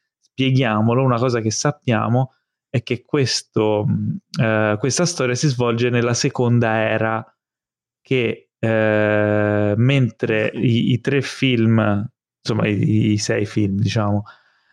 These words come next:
del Signore degli Anelli si svolgono, credo, nella terza, quindi si svolgono tipo mille o più anni dopo. È un,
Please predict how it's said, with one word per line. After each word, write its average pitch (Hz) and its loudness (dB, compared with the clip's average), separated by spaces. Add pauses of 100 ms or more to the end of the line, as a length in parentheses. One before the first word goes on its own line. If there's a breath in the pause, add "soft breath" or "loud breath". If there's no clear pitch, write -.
del 120 -2
Signore 127 0
degli 131 2
Anelli 131 0
si 147 2
svolgono, 120 0
credo, 123 0
nella 107 0
terza, 107 -4 (280)
quindi 113 2
si 120 -2
svolgono 120 0
tipo 113 0 (360)
mille 120 4
o 117 0
più 117 0
anni 113 2
dopo. 104 -2 (1400)
È 170 -2
un, 175 4